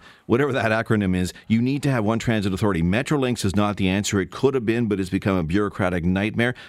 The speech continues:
Take it out of the hands of the T T C. Create this new, whatever you want to call it, Superlinks organization, but make sure that it has clear, uh, funding, uh, plans so that it can make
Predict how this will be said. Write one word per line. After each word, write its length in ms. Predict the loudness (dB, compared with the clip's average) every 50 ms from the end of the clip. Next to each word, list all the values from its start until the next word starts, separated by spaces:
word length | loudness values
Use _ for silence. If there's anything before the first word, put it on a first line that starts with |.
| -20 -6
Take 220 | 0 0 0 2 2
it 80 | 0
out 100 | 0 0
of 60 | 0
the 80 | 0 0
hands 220 | 0 0 0 -2
of 80 | -2 -4
the 40 | -4
T 200 | -2 -2 -2 0
T 160 | 0 -2 -2
C. 280 | -2 0 0 0 0 -2 -8 -16 -20 -20
Create 460 | -10 -4 0 2 2 2 0 -2 0
this 200 | 0 0 0 2
new, 280 | 0 2 2 2 0 0
whatever 320 | 0 0 0 0 0 0
you 100 | 0 0
want 140 | 0 0 0
to 60 | -2
call 220 | -2 -2 -2 0 0
it, 80 | 0 0
Superlinks 680 | 0 0 0 0 0 0 0 0 2 2 0 0 0
organization, 720 | 0 0 0 2 0 0 0 0 0 0 0 0 0 -2 -2 -4 -14 -20 -20 -18 _ 0
but 120 | 2 2 2
make 220 | 2 0 0 0
sure 300 | 0 0 0 0 0 2
that 100 | 0 0
it 140 | 0 -2 -2
has 420 | -2 0 0 2 0 0 -2 -6
clear, 680 | -8 -12 -10 -4 -2 0 0 2 0 -2 -2 -4 -6 -6 -4
uh, 380 | -2 0 0 0 0 0 -2 -6 -8 -16 -18 -20
funding, 640 | _ _ _ 0 2 2 2 0 0 0 0 -2 -4 -4 -4
uh, 300 | -2 0 0 2 0 -2
plans 440 | -2 -2 0 0 2 0 0 -2 -2
so 120 | -2 0
that 80 | 0 0
it 60 | 0
can 200 | 2 2 2 2
make 240 | 0 -2 -2 -4